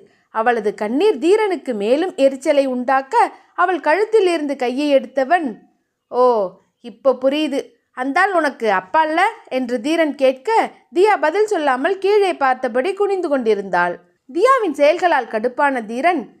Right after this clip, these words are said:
"இங்க பாருடி, அந்த ஆளை உயிரோட விட்டதுக்கு காரணமே நீதான்.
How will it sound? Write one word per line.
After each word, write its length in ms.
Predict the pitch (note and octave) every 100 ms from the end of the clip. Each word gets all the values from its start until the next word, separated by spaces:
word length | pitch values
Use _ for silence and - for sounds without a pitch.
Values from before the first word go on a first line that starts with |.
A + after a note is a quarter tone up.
| _ -
"இங்க 140 | G3+
பாருடி, 680 | G#3+ A#3+ C#4+ C4+ C#4+ D4 _ -
அந்த 240 | G#3 G#3
ஆளை 200 | A#3 D#4+
உயிரோட 420 | C#4 B3+ E4+ F4 E4
விட்டதுக்கு 440 | B3+ D4 C#4+ A#3+
காரணமே 560 | - C4 D4+ D4+ C#4 D#4+
நீதான். 420 | D4 D4 B3 F3+